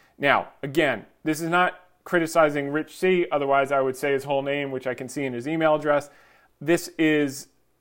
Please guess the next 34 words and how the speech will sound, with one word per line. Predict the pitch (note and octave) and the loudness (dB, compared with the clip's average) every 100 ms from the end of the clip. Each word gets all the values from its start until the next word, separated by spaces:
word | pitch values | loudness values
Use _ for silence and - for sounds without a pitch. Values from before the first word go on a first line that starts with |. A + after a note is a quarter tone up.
| _ - | _ -18
really | B2 C3 E3+ A3 G3+ | -14 -4 4 6 6
valuable | D#3+ E3 F3 D#3+ B2 | 6 6 6 4 0
that | B2 A#2 | -2 -2
he | B2 | -4
sent | - G3+ G#3+ | -2 -2 0
that | B2+ A2+ - | 0 0 0
because | B2+ C#3+ C#3 | -4 -2 0
I | |
think | C3+ F3 E3 | 0 -2 -2
there | D3 | 0
were | |
a | C3 | 0
lot | C3 E3 F#3 | 2 4 4
of | |
people | - F#3 F3+ B2+ | 0 -6 -2 -4
in | C#3 C3+ | -4 -4
that | C3 - | -4 -4
same | - C#3+ C3 | -6 -6 0
boat | D#3+ F#3 D3 - - _ - | 4 4 4 -4 -20 _ -2
that | C#3 | 0
got | C#3+ C#3 | 2 0
shaken | - D3+ D3 E3 | 0 -2 -2 0
out. | G#3 D#3 - _ _ _ _ - - _ D3+ | 2 2 -2 _ _ _ _ -20 -20 _ -4
And | C#3+ C#3+ C3+ - _ _ | 0 0 -4 -10 _ _
you | D3 | 2
only | E3+ A#3 G#3+ | 2 2 2
have | G#3+ | -2
to | - D#3+ | -2 0
have | E3 D#3 | 0 2
that | D3+ C#3 | 2 2
happen | C#3+ C#3+ C#3+ | 0 -2 -6
to | - C3+ | -10 -6
you | B2+ | -6
once, | A#2+ D#3 C3 A#2+ - | 0 2 2 0 -10